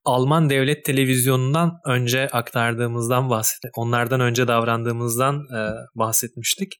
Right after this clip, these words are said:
Ancak benim dikkatimi çeken başka bir şey daha var. Belki yanılıyorumdur, bilmiyorum ama bizden başka Türkiye'de bu haberi anlatan veya bu habere yer veren herhangi bir, e,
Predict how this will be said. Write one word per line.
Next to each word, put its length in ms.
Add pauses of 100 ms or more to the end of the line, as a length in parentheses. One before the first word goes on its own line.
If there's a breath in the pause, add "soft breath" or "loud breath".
(480 loud breath)
Ancak 340
benim 220
dikkatimi 360
çeken 340
başka 320
bir 60
şey 260
daha 220
var. 280
Belki 300
yanılıyorumdur, 720
bilmiyorum 480
ama 300 (360 loud breath)
bizden 440
başka 380
Türkiye'de 540
bu 140
haberi 280
anlatan 680 (180)
veya 380
bu 120
habere 260
yer 220
veren 360 (140)
herhangi 420
bir, 360
e, 240